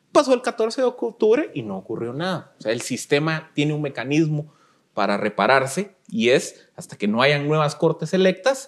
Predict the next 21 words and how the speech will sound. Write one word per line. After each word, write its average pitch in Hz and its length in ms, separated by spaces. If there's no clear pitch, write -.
los 107 840
actuales 143 800
magistrados 120 640
no 104 120
dejan 95 300
el 104 140
cargo. 165 300
¿Qué 147 120
quiere 156 200
decir 151 240
esto? - 320
Extender 147 600
el 208 160
proceso 156 400
unos 156 320
dos, 170 240
tres 165 200
meses 165 300
más, 160 240
es 160 80
cierto, 185 320